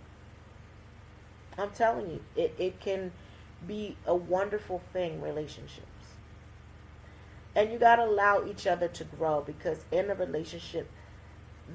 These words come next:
the, the lines that you thought were black and white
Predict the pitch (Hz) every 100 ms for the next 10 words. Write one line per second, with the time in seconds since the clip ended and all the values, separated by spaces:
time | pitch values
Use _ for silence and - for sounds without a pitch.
0 | 170 165 190 185 175 175 151 - - -
1 | - - 175 165 170 165 196 196 123 -
2 | - - 165 165 170 175 165 - 156 151
3 | 156 156 151 151 135